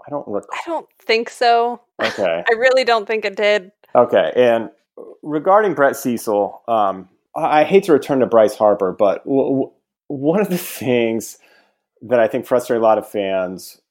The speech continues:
Speaker 1: and, and Mo's really good at g-, giving that one kind of signature quote that's just gonna <laughs> frustrate the fan base all
Speaker 2: <laughs>
Speaker 1: offseason. And this,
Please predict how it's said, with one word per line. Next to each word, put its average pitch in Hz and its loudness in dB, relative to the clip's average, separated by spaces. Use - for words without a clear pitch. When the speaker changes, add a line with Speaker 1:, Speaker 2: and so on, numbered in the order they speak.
Speaker 1:
and, 113 -8
and 131 -2
Mo's 160 2
really 123 4
good 123 4
at 101 0
g-, - -18
giving 113 -2
that 98 -2
one 107 -2
kind 101 -6
of 95 -8
signature 107 -6
quote 104 2
that's 95 -4
just 101 -8
gonna 104 -4
<laughs> - -18
frustrate - -2
the 143 0
fan 135 -6
base 139 -2
all 127 2
Speaker 2:
<laughs> - -
Speaker 1:
offseason. 143 -2
And 127 0
this, 151 0